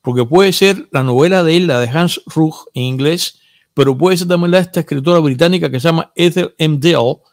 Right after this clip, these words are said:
y esta novela del año mil novecientos veinte fue adaptada en el año mil novecientos veinticinco, en tanto que película norteamericana, pero por supuesto que en el año veinticinco la película todavía es silente, porque ustedes se re-, recuerdan perfectamente bien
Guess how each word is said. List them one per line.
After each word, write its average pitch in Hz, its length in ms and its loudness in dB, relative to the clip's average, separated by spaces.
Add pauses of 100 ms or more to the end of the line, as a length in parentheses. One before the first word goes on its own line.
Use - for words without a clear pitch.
(580)
y 151 240 4
esta 196 520 0
novela 151 640 2
del 127 160 0
año 180 180 2
mil 180 180 2
novecientos 160 540 0
veinte 127 520 -2 (540)
fue 170 200 2
adaptada 175 520 0
en 143 100 -2
el 135 100 -2
año 160 200 0
mil 156 160 0
novecientos 151 460 -2
veinticinco, 135 680 -2
en 104 100 -8
tanto 147 260 -4
que 131 120 -6
película 139 400 -4
norteamericana, 123 680 -2
pero 127 160 -4
por 104 140 -14
supuesto 139 340 -4
que 117 80 -6
en 107 60 -8
el 110 80 -6
año 147 200 -2
veinticinco 170 600 -2 (380)
la - 100 -2
película 143 340 2
todavía 131 220 0
es 147 60 -2
silente, 147 280 -2
porque 190 100 -2
ustedes 131 260 0
se 143 100 -2
re-, 131 240 -2 (100)
recuerdan 135 380 -2
perfectamente 127 580 -2
bien 151 320 2